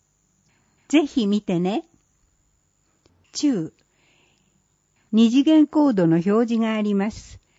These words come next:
番組の詳しい情報はこちらからご覧いただけます。中終わり。写真が二枚あります。一枚目、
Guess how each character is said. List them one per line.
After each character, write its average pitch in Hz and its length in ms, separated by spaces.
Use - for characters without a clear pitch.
番 240 240
組 254 220
の 240 140
詳 254 280
し 285 280
い 226 80
情 202 200
報 202 280
は 196 200
こ - 120
ち 247 160
ら 254 140
か 247 140
ら 233 140
ご 175 120
覧 202 240
い 214 60
た 214 120
だ 202 140
け 202 140
ま 196 160
す。 - 280
中 277 380
終 180 260
わ 185 60
り。 180 200
写 254 200
真 285 280
が 277 120
二 285 160
枚 233 300
あ 165 60
り 165 100
ま 165 160
す。 - 300
一 233 320
枚 254 300
目、 220 240